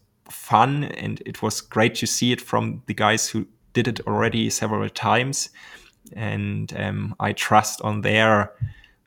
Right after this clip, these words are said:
experience as well. So it was only a lot of fun and, and nothing which I thought, where I thought, um, "No, that's,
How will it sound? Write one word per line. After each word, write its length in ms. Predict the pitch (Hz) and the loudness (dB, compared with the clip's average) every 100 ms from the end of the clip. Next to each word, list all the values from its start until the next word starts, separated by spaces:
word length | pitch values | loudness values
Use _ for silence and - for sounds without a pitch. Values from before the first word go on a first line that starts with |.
| _ | _
experience 720 | - - 117 113 113 98 - | -10 -2 2 4 4 2 -2
as 220 | 110 - | -6 -2
well. 260 | 101 101 101 | 2 2 2
So 440 | - 92 90 92 95 - - _ - | -2 -2 0 -2 -6 -18 -20 _ -8
it 120 | - | 2
was 180 | 110 - | 4 4
only 460 | 110 107 107 - _ | 2 2 2 -2 _
a 60 | - | 0
lot 160 | 110 107 | 4 4
of 100 | 95 | 2
fun 320 | - 101 107 | 0 0 0
and, 280 | 156 147 - | -6 -8 -10
and 280 | - 98 110 | -8 -8 -6
nothing 540 | 113 110 110 98 101 - - | -2 -2 0 -4 -4 -10 -8
which 180 | - - - | -6 -6 -8
I 40 | |
thought, 440 | - 95 - - - - - | -4 -4 -4 -8 -18 -20 -10
where 240 | 113 98 | -4 -4
I 40 | 101 | -4
thought, 420 | - 98 98 - | -6 -6 -6 -6
um, 300 | 98 98 101 | -6 -6 -6
"No, 260 | 92 92 92 | -2 0 0
that's, 460 | - - - - | -4 -8 -8 -8